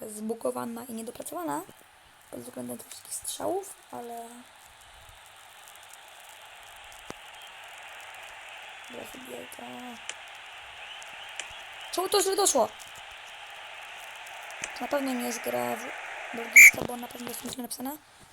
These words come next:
Przez przypadek wyszedłem, bo mnie wypchnął. Ej, co się stało?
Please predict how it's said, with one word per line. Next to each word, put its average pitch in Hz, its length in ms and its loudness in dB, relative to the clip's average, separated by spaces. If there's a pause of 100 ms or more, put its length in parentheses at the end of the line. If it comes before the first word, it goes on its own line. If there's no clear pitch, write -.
(480)
Przez - 120 -14
przypadek - 440 -8
wyszedłem, 269 720 -2
bo 269 60 -10
mnie 247 320 -8 (300)
wypchnął. 269 480 -6 (3250)
Ej, 226 180 0
co - 100 4
się 349 60 2
stało? 220 300 4